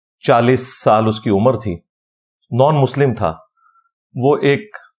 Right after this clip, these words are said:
مارکیٹ کے اندر، مال کے اندر گھس گیا اور اس کے ہاتھ میں اتنا بڑا ایک خنجر تھا، اس کے ذریعے اس نے کافی لوگوں کے اوپر وار کیا۔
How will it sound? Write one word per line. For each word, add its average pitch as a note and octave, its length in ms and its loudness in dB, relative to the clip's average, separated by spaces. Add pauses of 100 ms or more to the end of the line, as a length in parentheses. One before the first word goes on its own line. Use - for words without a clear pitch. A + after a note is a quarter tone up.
(280)
مارکیٹ A#2+ 540 0
کے C3+ 80 2
اندر، A2+ 260 0
مال A2 340 2
کے A#2+ 120 -2
اندر A2+ 220 0
گھس A2+ 340 -6
گیا G#2 180 2
اور G2+ 400 0
اس - 160 -14
کے B2 100 0
ہاتھ G2 260 0
میں A#2 100 -2
اتنا A#2 220 0
بڑا G#2+ 200 4
ایک G2 140 0
خنجر A2 360 0
تھا، F#2 320 -2
اس - 140 -14
کے A#2+ 100 -4
ذریعے G#2 260 -2
اس G2+ 160 -4
نے G2+ 100 -2
کافی G2+ 260 -2
لوگوں G2 220 0
کے G2 120 -4
اوپر F2 200 -2
وار E2+ 260 0
کیا۔ G2 320 -2